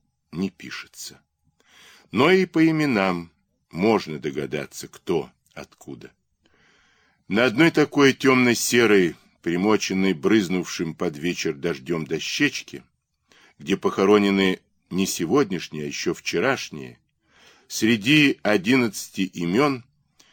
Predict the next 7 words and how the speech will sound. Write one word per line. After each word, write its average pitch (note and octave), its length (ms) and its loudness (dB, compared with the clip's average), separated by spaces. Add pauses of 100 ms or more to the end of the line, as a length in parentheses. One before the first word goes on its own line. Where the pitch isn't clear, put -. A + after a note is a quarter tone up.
(220)
были D3 260 2
не D#3+ 160 4
только C#3+ 480 2
русские, A#2+ 540 -2
украинские F#2+ 1000 -2
и - 220 -10
белорусские, F2 1000 -6